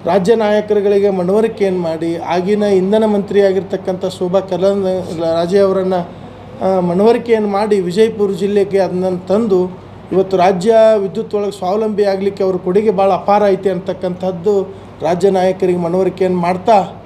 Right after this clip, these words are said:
ಇವತ್ತು, ಆ, ಸುಮಾರು ಎಂಬತ್ತೈದು ಲಕ್ಷಕ್ಕಿಂತ ಹೆಚ್ಚು ಜನಸಂಖ್ಯೆ ಈ ಗಾಣಿಗ ಸಮಾಜ ಹೊಂದಿದ್ರೂ ಕೂಡ, ಆ, ಒಬ್ಬರು ಶಾಸಕರು ಭಾರತೀಯ ಜನತಾ ಪಾರ್ಟಿ ಒಳಗಿಲ್ಲ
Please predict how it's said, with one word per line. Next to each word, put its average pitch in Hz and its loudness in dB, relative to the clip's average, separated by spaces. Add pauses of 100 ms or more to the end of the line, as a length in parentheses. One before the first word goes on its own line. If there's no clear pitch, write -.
(340)
ಇವತ್ತು, 208 2 (460)
ಆ, 214 -2
ಸುಮಾರು 233 0
ಎಂಬತ್ತೈದು 220 0
ಲಕ್ಷಕ್ಕಿಂತ 226 -6
ಹೆಚ್ಚು 220 -2
ಜನಸಂಖ್ಯೆ 208 0
ಈ 202 -2
ಗಾಣಿಗ 196 2
ಸಮಾಜ 190 0
ಹೊಂದಿದ್ರೂ 180 -4
ಕೂಡ, 202 2 (800)
ಆ, 254 -2
ಒಬ್ಬರು 220 0
ಶಾಸಕರು 220 0
ಭಾರತೀಯ 190 -2
ಜನತಾ 190 0
ಪಾರ್ಟಿ 185 0
ಒಳಗಿಲ್ಲ 180 2